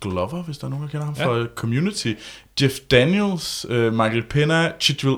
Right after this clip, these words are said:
Speaker 1: Ejiofor er også med.
Speaker 2: Mm.
Speaker 1: S-, det var lige, øh, det var lige the top.
Speaker 2: Ja.
Speaker 1: Øh, for lige at sige en enkelt ting. Jeg synes, den her trailer var forfærdelig.
Speaker 2: Hva?
Speaker 1: Jeg synes, den her film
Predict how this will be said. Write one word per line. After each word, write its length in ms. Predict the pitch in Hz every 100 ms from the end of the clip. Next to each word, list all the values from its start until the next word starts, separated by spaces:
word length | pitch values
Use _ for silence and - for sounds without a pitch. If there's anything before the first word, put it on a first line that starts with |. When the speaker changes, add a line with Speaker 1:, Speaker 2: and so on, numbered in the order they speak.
| -
Speaker 1:
Ejiofor 680 | 151 180 135 - 113 117 95
er 40 | 78
også 220 | 147 -
med. 80 | 123 131 - -
Speaker 2:
Mm. 160 | 110 147 170 - _ -
Speaker 1:
S-, 160 | - - _ - _ - -
det 80 | 143
var 60 | 131
lige, 360 | 135 135 110
øh, 80 | 95
det 100 | 95
var 60 | 131
lige 160 | 123
the 100 | 113
top. 340 | 110 - 131 - - _ -
Speaker 2:
Ja. 120 | 160 202 - _ _
Speaker 1:
Øh, 180 | 127 123 - - - - _ _
for 160 | - 175
lige 100 | 165
at 60 | 165
sige 140 | 180
en 80 | 156
enkelt 260 | 185 - -
ting. 180 | 123 113 - -
Jeg 100 | 143
synes, 160 | 147
den 140 | - 135
her 80 | 127 -
trailer 260 | - 135 135
var 80 | 110
forfærdelig. 600 | 98 - 110 82 - - - _ -
Speaker 2:
Hva? 80 | -
Speaker 1:
Jeg 80 |
synes, 100 | 139
den 160 | - 147
her 80 | 135
film 320 | - 120